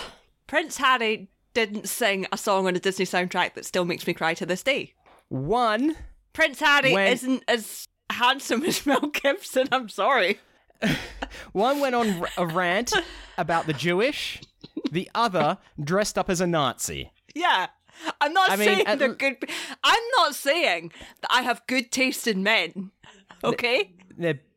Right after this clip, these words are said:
Speaker 2: both pretty anti-Semitic by the sounds of things. <laughs>
Speaker 1: Yeah. I mean, I'm not, I'm not saying either one are relatively good. I'm just saying
Speaker 2: Okay.
Speaker 1: I have absolutely no interest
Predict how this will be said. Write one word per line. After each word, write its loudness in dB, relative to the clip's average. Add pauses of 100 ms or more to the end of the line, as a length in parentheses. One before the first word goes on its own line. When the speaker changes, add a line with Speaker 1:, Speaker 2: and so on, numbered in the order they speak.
(240)
Speaker 2:
both 0
pretty -2
anti-Semitic 0
by 0
the -2
sounds 0
of -6
things. -2
<laughs> -2
Speaker 1:
Yeah. 2 (100)
I 2
mean, -2
I'm 2
not, 2 (460)
I'm 2
not 2
saying 2
either 2
one 0
are 2
relatively 0
good. -2 (460)
I'm 0
just 2
saying 2
Speaker 2:
Okay. -2 (260)
Speaker 1:
I 2
have 4
absolutely 0
no 2
interest 0